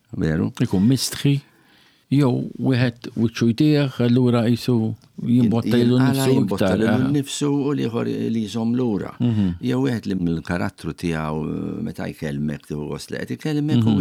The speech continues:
Speaker 1: ieħor li mill-karattru tiegħu pjuttost żorr.
Speaker 2: Mhm. Semmejt li l-ġebla samma, l-ġebla jibsa ma tistax taħdimha. Imma anke, per eżempju, l-Ingliżi għandhom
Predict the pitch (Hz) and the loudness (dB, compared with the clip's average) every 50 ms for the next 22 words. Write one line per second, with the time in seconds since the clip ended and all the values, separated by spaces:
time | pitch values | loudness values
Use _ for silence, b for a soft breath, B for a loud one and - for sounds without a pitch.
0 | 147 139 131 139 143 135 135 135 139 135 - 123 127 127 123 117 - - - - | 0 -2 -2 -4 -4 -2 -2 -2 -4 -4 -4 -8 -8 -8 -8 -10 -10 -14 -10 -8
1 | 113 117 113 110 107 101 - - 95 90 _ - - 90 85 80 80 71 71 92 | -8 -6 -6 -6 -8 -10 -12 -14 -16 -16 _ -10 -8 -8 -8 -8 -10 -8 -4 -2
2 | 104 73 - - - 110 113 110 101 107 101 90 b b b b b b b b | -2 -2 -2 -4 -2 0 0 2 2 2 0 0 b b b b b b b b
3 | b b b b b _ _ - - 147 123 117 113 110 107 - 117 113 110 110 | b b b b b _ _ -4 0 2 4 4 4 2 0 0 0 2 4 4
4 | 107 101 98 101 101 107 101 - 95 - 120 110 95 90 101 98 101 95 - 110 | 2 2 2 0 0 0 -2 -2 -2 0 0 0 0 0 0 0 0 0 0 -2
5 | 87 80 82 69 - - - _ _ - - 82 82 92 87 76 78 90 95 110 | 0 0 0 -2 -4 -6 -10 _ _ -10 -8 -8 -4 -4 -4 -2 -2 0 2 2
6 | 117 107 98 - - - 101 90 90 87 - - - 85 - - 95 101 - 98 | 2 2 0 -2 -4 -2 0 2 0 0 -2 -4 -8 -8 -6 -8 -8 -6 -4 -4
7 | 85 - - - _ b b b b b b b b b b b b b b - | -4 -4 -6 -14 _ b b b b b b b b b b b b b b -4
8 | 98 85 85 101 - - - 92 82 82 87 82 76 80 76 85 92 98 113 110 | -4 -2 -2 -4 -6 -6 -6 -6 -6 -4 -4 -4 -4 -2 -2 -2 0 2 2 2
9 | 90 - 90 85 85 87 90 90 95 101 95 95 | 2 2 0 0 0 0 0 0 0 0 0 -2